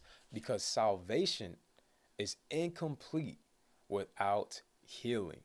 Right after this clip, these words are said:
Because if salvation, as we all understand it, is a wiping away of your sins, you have to understand that sin brings this thing called a curse. People are cursed because of sin in their life.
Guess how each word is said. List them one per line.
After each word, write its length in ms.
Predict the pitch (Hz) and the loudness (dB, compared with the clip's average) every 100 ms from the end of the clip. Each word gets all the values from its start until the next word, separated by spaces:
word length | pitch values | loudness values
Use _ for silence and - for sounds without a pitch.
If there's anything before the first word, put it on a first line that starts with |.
| _ _ _ _ _ _ - | _ _ _ _ _ _ -10
Because 260 | 98 107 | -2 0
if 100 | 98 | 0
salvation, 760 | - 98 98 95 117 - 151 131 | 2 4 4 2 0 0 -2 -2
as 160 | 101 | -2
we 120 | 107 110 | 0 6
all 200 | 113 101 | 6 4
understand 460 | 113 101 113 101 | 0 -4 -4 -4
it, 140 | 92 - | -6 -8
is 360 | - 104 101 92 | -6 -4 -4 -6
a 280 | 98 92 85 - _ _ _ _ _ | -6 -6 -8 -12 _ _ _ _ _
wiping 640 | - 90 92 120 156 160 | -14 -4 2 4 2 0
away 400 | 151 120 123 120 113 _ _ _ - | 0 4 4 2 -2 _ _ _ -2
of 160 | 107 | -2
your 140 | 95 80 | -2 -4
sins, 560 | - 113 92 73 - - - | -4 -4 -4 -8 -14 -18 -4
you 140 | 110 | 2
have 100 | 139 | 2
to 80 | 147 | 2
understand 480 | 143 143 - 123 113 | 0 -2 -2 -2 -2
that 160 | 95 | -2
sin 540 | - - 143 151 123 95 | -2 -2 -2 -2 -4 -8
brings 640 | 95 110 143 165 110 90 | -4 0 0 0 -2 -6
this 140 | 92 - | -6 -8
thing 260 | - 98 | -6 -10
called 220 | 95 90 82 | -2 -2 -2
a 40 | |
curse. 320 | - 98 82 | -2 -2 -2
People 320 | - 147 151 | -4 -4 0
are 120 | 117 101 | 0 -2
cursed 440 | - 170 170 - | 0 2 2 0
because 280 | 107 - 95 | -6 -4 -2
of 80 | 92 | -2
sin 240 | - 104 | -2 -4
in 100 | 90 | -4
their 140 | 80 | -2
life. 280 | 80 87 - | 2 2 0